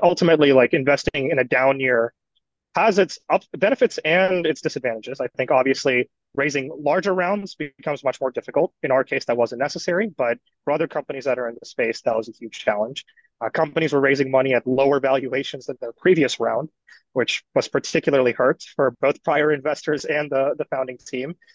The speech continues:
Um, and obviously for early stage companies, it was a challenge. But I think for us, it, it taught us a lot. Um, it also showed us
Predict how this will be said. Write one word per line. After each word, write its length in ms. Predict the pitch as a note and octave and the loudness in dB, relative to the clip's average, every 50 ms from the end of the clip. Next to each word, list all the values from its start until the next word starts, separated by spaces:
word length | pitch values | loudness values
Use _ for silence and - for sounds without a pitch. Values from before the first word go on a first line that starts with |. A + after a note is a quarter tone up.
| _ _ _ _ _ _ - E3+ | _ _ _ _ _ _ -2 0
Um, 320 | C#3 C#3 C#3 C3 C#3+ E3 _ _ | 2 2 0 -2 -6 -12 _ _
and 340 | - G3 G3+ G#3 G3 F3 - - | 0 2 2 2 2 0 0 0
obviously 360 | F3+ E3+ E3 F3 - - F#3 | 2 2 2 0 0 -2 -2
for 140 | - - D#3+ | 0 0 0
early 140 | E3 F3+ F3 | 0 0 0
stage 240 | - - C3+ - - | -2 -4 -6 -6 -6
companies, 300 | B2+ A2+ - A2+ G#2+ - | -10 -10 -10 -12 -14 -14
it 20 | |
was 120 | A2+ - - - | -14 -14 -14 -16
a 60 | - | -16
challenge. 320 | - - _ - - - - | -18 -18 _ -20 -20 -18 -8
But 280 | C#3 - B2 A2+ A2+ - _ _ _ _ _ _ _ _ _ - - - | 0 2 2 2 2 0 _ _ _ _ _ _ _ _ _ -12 -4 0
I 80 | F3 E3+ | 0 2
think 140 | D#3+ D#3+ - | 2 2 2
for 120 | - D#3 | 2 0
us, 160 | D3+ D3 - | 0 0 0
it, 140 | - C3 B2 - | -2 -2 -2 -4
it 120 | - C3 | -10 -10
taught 220 | - - D3 D#3 D#3+ | -4 0 2 2 2
us 100 | - - | 2 0
a 60 | D3 | 0
lot. 280 | B2 A#2+ A#2 A#2 B2 - _ _ _ _ _ _ _ _ - | 2 2 0 0 -2 -6 _ _ _ _ _ _ _ _ -4
Um, 200 | C3 A#2 A#2+ B2+ | -4 -2 -2 0
it 60 | B2+ | 0
also 220 | D3+ E3 - D3+ | 0 0 0 -2
showed 320 | C3+ - - E3 D#3+ E3+ D#3 | -4 -2 -2 0 0 2 2
us 420 | C#3+ C#3 - - - - - - | 0 -2 -2 -6 -14 -14 -14 -16